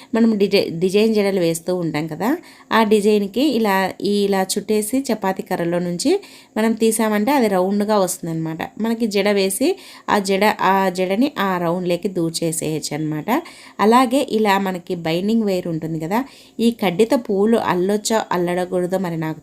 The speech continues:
తెలియదు, కానీ మీకు ఎవరికైనా తెలిస్తే కామెంట్ చేయండి. ఎందుకంటే నాకు కూడా తెలియదు కదా, తెలుసుకోవాలని మీతో అయితే అడుగుతున్నాను అనమాట, మీకు షేర్ చేస్తున్నాను. ఇలా ఇనుప కడ్డీకి పువ్వులను గుచ్చి తలలో పెట్టుకోవచ్చా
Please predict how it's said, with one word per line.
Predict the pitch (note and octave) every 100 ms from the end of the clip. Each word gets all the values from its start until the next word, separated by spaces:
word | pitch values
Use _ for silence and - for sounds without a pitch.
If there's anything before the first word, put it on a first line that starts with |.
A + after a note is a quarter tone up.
| D3+
తెలియదు, | D#3 F3 F3+
కానీ | E3+ G3+ E4+ - - - A3
మీకు | B3+ A#3+
ఎవరికైనా | G#3+ F#3 F#3 F3 E3
తెలిస్తే | D#3+ E3 - C#4
కామెంట్ | G#3 E3+ E3+ D#3+
చేయండి. | D3+ D#3 F3+ F#4 G4 - - G3+
ఎందుకంటే | A3+ A#3 G#3 A#3 G3+
నాకు | F3 -
కూడా | A3 G#3+
తెలియదు | E3+ F3 F3
కదా, | D#3 F3 B3+ A3+
తెలుసుకోవాలని | G3+ G#3 - G3+ F3 E3 G3 A#3+
మీతో | F3+ E3+ D#3+
అయితే | C#3 A3+ F4 E4+ - - G#3+
అడుగుతున్నాను | G#3 G3+ G3+ F3+ E3+ E3
అనమాట, | D#3+ D#3 D3 C4+
మీకు | C4 A#3 A3
షేర్ | F3+ F3+ F3+
చేస్తున్నాను. | E3+ E3 E3 D#3+ E3 C#4 - -
ఇలా | A#3 A#3 G#3+
ఇనుప | G#3 C4+ C4+
కడ్డీకి | G#3+ G3 - F4+ - - - -
పువ్వులను | A#3 A#3 B3 A#3+ G3+
గుచ్చి | F#3+ - C4+
తలలో | G3 F3+ F#3+
పెట్టుకోవచ్చా | E3 - - F#3 F3+ -